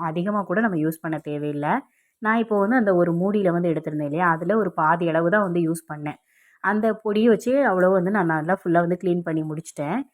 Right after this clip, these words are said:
இப்போ நம்ம இந்த ஓரங்கள்லலாம் வந்து இன்னும் கொஞ்சம் பொடி வந்து தூவிட்டு அதுக்கப்புறமா இந்த மாதிரி தேய்ச்சிக்கலாம். நம்ம தேய்க்க தேய்க்க நல்லா வந்து வித்தியாசம் தெரியும் பாருங்க. இந்த சைடுல உள்ள கரைகள் எல்லாமே வந்து நல்லா போறது வந்து தெரியும். அது இல்லாம இந்த ப்ரஷ்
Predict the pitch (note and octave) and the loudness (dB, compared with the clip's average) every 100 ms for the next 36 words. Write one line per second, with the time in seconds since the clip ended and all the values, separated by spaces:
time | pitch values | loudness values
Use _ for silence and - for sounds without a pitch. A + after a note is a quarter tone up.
0 | _ _ - A3 B3 A#3 G#3+ G3+ F#3 F#3+ | _ _ -12 -6 -2 0 0 2 6 4
1 | F#3+ F#3 E3+ E3 F#3+ F3 G3 F3 E3 E3 | 4 0 2 2 2 0 -2 -2 -2 -2
2 | F3 E3+ G3 E3+ F#3+ G#3 G#3+ G3 F3 A#3+ | -2 0 0 0 -2 -2 -2 -2 -2 0
3 | G#3+ F3 E3+ D#3+ E3 A3 E3+ D3 F#3+ E3+ | 0 0 -4 -2 -2 -2 -2 -2 -4 -4
4 | D3 D#3+ D3+ D#3 - D#3+ F3 G3 G#3 F3 | -8 -8 -10 -10 -12 -10 -8 -4 -4 -4
5 | E3 A3 D#3 E3 G#3 F3 E3 D3+ D#3+ E3 | -4 -4 -4 -2 -2 -2 -4 -4 -6 -6
6 | D3+ C#3+ C#3+ D3 C#3 C#3 C#3+ A3 - _ | -10 -8 -8 -6 -8 -6 -6 -6 -6 _
7 | _ - F#3 G3 F3+ F#3+ F#3+ E3+ E3+ E3+ | _ -12 -4 0 2 2 2 2 2 2
8 | D#3+ D#3+ E3+ D#3+ D3+ E3 F#3 F3+ G#3+ F3 | 0 0 0 0 0 0 0 0 0 -2
9 | D3+ F3 D#3 D3+ D#3 C#3+ D#3 D#3 C#3+ D#3 | -2 -2 -2 -2 -2 -2 -4 -4 -2 -2
10 | D3+ _ _ _ _ G#3+ A3 A3 C4+ A3 | -4 _ _ _ _ -2 2 4 4 4
11 | A3 G3+ G3 F#3+ | 2 2 0 0